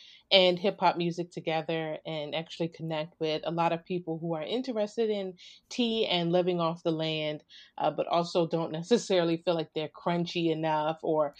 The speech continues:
healthy <laughs> enough to actually participate, um, in that herbal space because they have an affinity for hip-hop and pop culture.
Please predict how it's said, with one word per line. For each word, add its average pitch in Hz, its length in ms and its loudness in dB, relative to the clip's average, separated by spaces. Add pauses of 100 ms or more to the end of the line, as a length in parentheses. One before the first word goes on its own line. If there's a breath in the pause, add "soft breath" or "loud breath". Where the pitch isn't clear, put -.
(280 loud breath)
healthy 190 560 6
<laughs> 180 80 10
enough 175 460 8 (100)
to - 180 2
actually 175 420 6
participate, 170 1000 0
um, 156 280 -2
in 170 220 0
that 160 240 2
herbal 160 300 2
space 147 560 -2 (340 soft breath)
because 208 420 6
they 165 200 4
have 156 180 -2
an 156 60 -2
affinity 151 520 -4
for 143 120 0
hip-hop 151 420 -2
and 156 160 0
pop 143 260 -6
culture. 143 420 -6